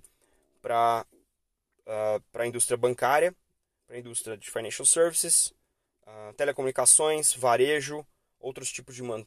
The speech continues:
manufatura, óleo e gás, tudo isso dentro de, de doze a dezoito meses. O que eu acho interessante aqui é que a Mahindra, que já vem desenvolvendo em outros tipos de blockchain,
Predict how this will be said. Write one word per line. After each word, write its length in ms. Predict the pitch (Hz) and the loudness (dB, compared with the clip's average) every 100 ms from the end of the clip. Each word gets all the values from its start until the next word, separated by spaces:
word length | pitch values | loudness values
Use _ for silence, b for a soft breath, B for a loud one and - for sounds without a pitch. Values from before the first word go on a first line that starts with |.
| - | -14
manufatura, 800 | 113 117 113 110 - 139 151 147 | -10 -8 -4 -6 -6 -4 0 0
óleo 300 | - 120 127 | 4 4 4
e 20 | |
gás, 560 | 117 117 123 151 - - _ _ _ _ | 2 2 4 4 2 -2 _ _ _ _
tudo 240 | - 196 175 | -16 -12 -2
isso 260 | 170 - | 4 4
dentro 400 | 147 143 160 160 147 | 4 -4 -4 -10 -14
de, 340 | 139 143 131 | -12 -10 -10
de 180 | - 127 | -12 -10
doze 480 | 120 135 160 165 - | -2 2 2 0 0
a 100 | 131 | -4
dezoito 480 | 135 135 135 143 151 | 0 0 0 -2 -8
meses. 760 | 107 85 87 - - - - _ _ _ _ _ _ _ _ | -8 -8 -8 -8 -8 -8 -10 _ _ _ _ _ _ _ _
O 120 | - | -14
que 120 | - | -8
eu 140 | 220 | -2
acho 200 | 165 - | 0 -2
interessante 560 | 143 131 123 - 107 104 | -2 0 2 2 -2 -8
aqui 320 | 113 - - | -12 -14 -8
é 140 | - 131 | -4 -4
que 380 | - 127 113 - _ _ _ _ | -6 -16 -16 -20 _ _ _ _
a 120 | 131 | -10
Mahindra, 580 | 139 127 117 110 95 95 | -6 -4 -6 -10 -12 -14
que 160 | - | -14
já 140 | 110 113 | -8 -6
vem 200 | 120 160 | -4 -6
desenvolvendo 720 | 151 147 135 127 107 101 98 | -6 -6 -6 -6 -8 -12 -12
em 140 | 101 | -12
outros 760 | 104 123 135 - 107 - - - _ | -4 -4 -4 -12 -8 -6 -6 -8 _
tipos 360 | - - 107 | -20 -20 -20
de 80 | 95 | -20
blockchain, 580 | 98 107 - - 101 | -6 -6 -6 -12 -14